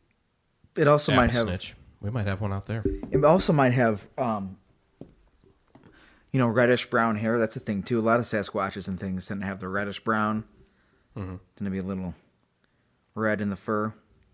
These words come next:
Speaker 1: But I mean, that's, I mean, even just doing, like, a bunch of quick, like, scrolls and stuff, it seems to be just a specific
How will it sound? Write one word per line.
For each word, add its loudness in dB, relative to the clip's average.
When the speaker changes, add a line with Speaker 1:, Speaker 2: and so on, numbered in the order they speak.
Speaker 1:
But 4
I 6
mean, 2
that's, 0
I 2
mean, 4
even 4
just 0
doing, 6
like, 4
a 2
bunch 0
of -4
quick, 2
like, 0
scrolls 4
and 0
stuff, -4
it -4
seems 2
to 0
be 2
just 0
a -4
specific -2